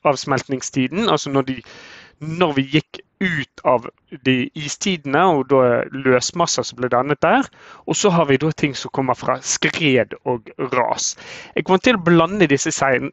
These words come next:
disse her landformene og så videre inn i de andre for å så gjøre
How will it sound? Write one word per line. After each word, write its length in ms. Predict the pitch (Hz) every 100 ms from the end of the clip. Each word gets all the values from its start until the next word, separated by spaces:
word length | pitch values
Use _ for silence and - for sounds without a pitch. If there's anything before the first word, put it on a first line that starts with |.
| _ 139
disse 220 | - 156
her 140 | 135 - - _ 139 135
landformene 760 | 135 123 - 175 143 120 113
og 180 | 117 117
så 100 | 139
videre 380 | 131 135 123 117 - - - - _ 226
inn 360 | 180 127 127 -
i 220 | 160 135
de 140 | 117 113
andre 320 | 127 139 123 -
for 220 | 120 117
å 60 | -
så 100 | 135
gjøre 460 | 120 123 127 117